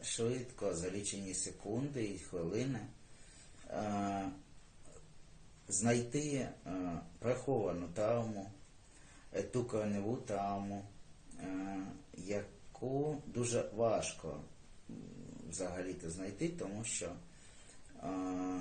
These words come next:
нервова система блокує цей регіон, і, е,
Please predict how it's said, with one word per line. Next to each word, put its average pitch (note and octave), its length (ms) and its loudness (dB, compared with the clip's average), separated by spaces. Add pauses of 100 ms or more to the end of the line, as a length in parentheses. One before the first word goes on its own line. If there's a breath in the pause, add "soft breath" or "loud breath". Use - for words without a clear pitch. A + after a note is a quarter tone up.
(160)
нервова A2 460 4
система A2 960 2 (100)
блокує G#2+ 680 2
цей E2 280 0
регіон, B2 640 -2 (100)
і, B2 420 -2
е, E2+ 480 0